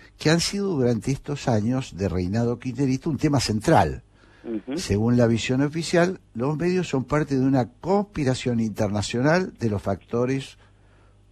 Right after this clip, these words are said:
Speaker 1: eh, de poder fácticos. Primera evaluación de José Cretaz.
Speaker 2: Que el kirchnerismo atrasa en todos los frentes.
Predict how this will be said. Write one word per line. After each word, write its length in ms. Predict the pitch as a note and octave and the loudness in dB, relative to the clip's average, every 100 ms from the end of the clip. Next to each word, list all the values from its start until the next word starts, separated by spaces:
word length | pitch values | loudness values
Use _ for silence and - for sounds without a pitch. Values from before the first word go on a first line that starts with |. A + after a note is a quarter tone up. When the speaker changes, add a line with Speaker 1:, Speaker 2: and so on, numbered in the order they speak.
| - | -4
Speaker 1:
eh, 180 | G2+ F2 - | -2 -2 -6
de 240 | G2+ A2+ | -2 -2
poder 420 | - A2+ A2 A#2 - _ - | 0 0 2 0 -4 _ -8
fácticos. 960 | - B2+ - - C3+ - - - - _ _ _ _ _ - | 4 4 4 -12 -14 -12 -16 -16 -20 _ _ _ _ _ -6
Primera 380 | G#2+ B2 E3 D#3+ | 0 4 6 6
evaluación 760 | C3+ A#2 G#2+ - A2+ F#2 D#2 | 4 0 -4 -2 -2 -2 -4
de 100 | F#2+ | -6
José 300 | G2 F#2 F#2+ | -6 -6 -6
Cretaz. 500 | D#2 D#2 D#2+ - - _ - _ - - - - - _ _ - | -6 -6 -6 -6 -12 _ -20 _ -20 -20 -18 -20 -20 _ _ 0
Speaker 2:
Que 100 | C3+ | 2
el 100 | B2 | 4
kirchnerismo 760 | B2+ A#2+ C3 C#3 D#3+ D3+ D#3 D#3+ | 4 6 8 8 6 6 6 8
atrasa 600 | A2 - D3 C#3+ C#3+ C#3 | 4 6 6 6 4 2
en 220 | A#2 A2 G2+ | 2 0 0
todos 320 | - B2 A2 | 2 4 6
los 120 | A2 | 4
frentes. 500 | - G2+ F2+ E2 F2 | 4 2 2 -6 -12